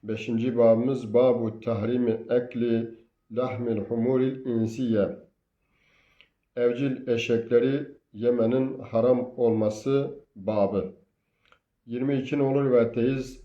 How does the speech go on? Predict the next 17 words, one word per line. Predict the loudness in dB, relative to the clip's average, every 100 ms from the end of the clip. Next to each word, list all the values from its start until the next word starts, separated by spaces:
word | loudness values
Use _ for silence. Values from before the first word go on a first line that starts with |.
| -4
Ali | -2 0
bin | 4
Ebi | 4 4
Talip | 2 2 2 4
der | 2 4
ki, | -2
Allah'ın | 0 0 2 2 4
Resulü | 2 0 -4 -6
sallallahu | -2 0 2 2 4 4 2
aleyhi | 2 0 0
ve | -4
sellem, | -2 0 4 6 4 2 -10 -20 _ _ _ -4
"Neha | 0 2 2 0
an | 0 0
mut'atin | 2 0 -4 -2 -2 -2 -4
nisai | -4 -4 4 6 6 4 0 -4 -8 _ _ _
yevmel | 0 2 4 2